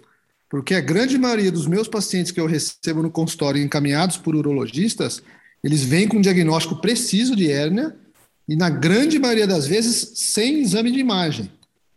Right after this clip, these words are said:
Então, assim, o, o diagnóstico de uma hérnia é clínico. E os pacientes que a gente recebe muitas vezes de colegas cirurgiões gerais,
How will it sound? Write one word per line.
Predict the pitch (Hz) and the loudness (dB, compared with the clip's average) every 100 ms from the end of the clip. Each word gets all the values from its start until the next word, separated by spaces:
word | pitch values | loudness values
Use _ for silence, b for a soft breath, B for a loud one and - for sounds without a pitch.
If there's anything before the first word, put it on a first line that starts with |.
| _ _ - | _ _ -12
Então, | 127 160 | -6 -2
assim, | 180 185 156 | 0 0 0
o, | 151 156 151 | 0 -2 -2
o | 143 | 0
diagnóstico | 160 180 151 151 208 254 - 208 | 2 4 4 4 2 2 0 2
de | 190 | 4
uma | 175 151 | 4 2
hérnia | 147 190 254 269 | 0 0 -2 -2
é | 220 | -4
clínico. | 254 196 202 202 151 - 101 - _ _ _ _ _ | -4 -2 2 2 2 -4 -16 -20 _ _ _ _ _
E | 143 156 151 151 | 0 2 0 0
os | 151 139 | -4 -4
pacientes | 165 143 185 202 | -4 0 0 0
que | |
a | 240 | -2
gente | 240 | 0
recebe | 214 185 185 180 160 | 0 0 0 0 2
muitas | 185 185 147 | 2 2 0
vezes | 160 151 | 0 -2
de | 151 | -2
colegas | 160 143 156 147 139 | -4 -2 -2 -4 -4
cirurgiões | 151 143 160 156 | -4 -2 0 0
gerais, | 135 127 202 226 135 - | 0 0 0 0 -2 -8